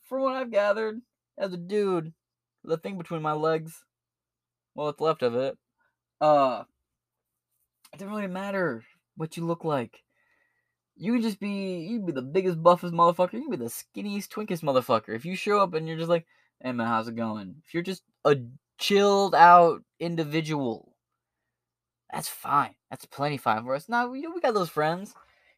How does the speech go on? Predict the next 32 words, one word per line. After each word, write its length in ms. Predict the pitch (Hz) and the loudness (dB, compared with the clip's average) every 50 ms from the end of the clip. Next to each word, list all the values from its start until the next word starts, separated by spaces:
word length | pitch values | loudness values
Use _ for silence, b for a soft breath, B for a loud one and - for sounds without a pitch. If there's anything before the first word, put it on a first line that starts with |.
| b | b
You 80 | - 156 | -8 -2
know, 60 | 160 | 4
they're 80 | 165 170 | 4 4
like, 140 | 160 147 151 | 6 6 4
"Oh, 60 | 147 | 4
yeah, 140 | 143 139 135 | 4 4 4
I 40 | |
like 120 | 139 139 131 | 4 2 0
to 40 | 131 | -2
go 140 | 127 123 | -6 -8
camping. 460 | 117 - 127 117 117 120 - 123 117 117 | -8 -8 -8 -8 -8 -8 -8 -8 -8 -6
I 40 | |
like 100 | 117 117 | -6 -6
to 40 | 117 | -2
go 80 | 120 117 | -2 -2
out 40 | 120 | -2
in 60 | 110 | -2
the 60 | 104 | -8
woods, 380 | 104 104 107 113 110 107 107 - | -12 -10 -10 -10 -10 -10 -12 -12
drink 180 | - 117 117 | -14 -14 -12
some 160 | - 113 107 | -12 -14 -14
beer, 420 | 101 107 110 107 107 110 107 107 110 _ _ _ | -10 -10 -8 -6 -6 -6 -8 -8 -12 _ _ _
shoot 180 | _ - - - | _ -20 -18 -16
some 220 | 123 113 107 104 | -14 -14 -12 -10
guns." 560 | 107 107 107 110 107 113 110 104 - - _ _ _ _ _ _ _ - | -8 -8 -8 -8 -8 -10 -12 -14 -16 -20 _ _ _ _ _ _ _ -14
In 120 | 143 143 | -12 -10
many 160 | 151 160 160 156 | -8 -6 -4 0
ways, 200 | 160 165 156 147 | 0 2 4 4
I 100 | 147 156 | 2 2
am 200 | 165 170 156 135 | 0 -2 -4 -4
that 200 | 127 127 - - | -6 -6 -6 -6
friend. 340 | 120 117 113 101 101 - | -6 -6 -6 -8 -12 -16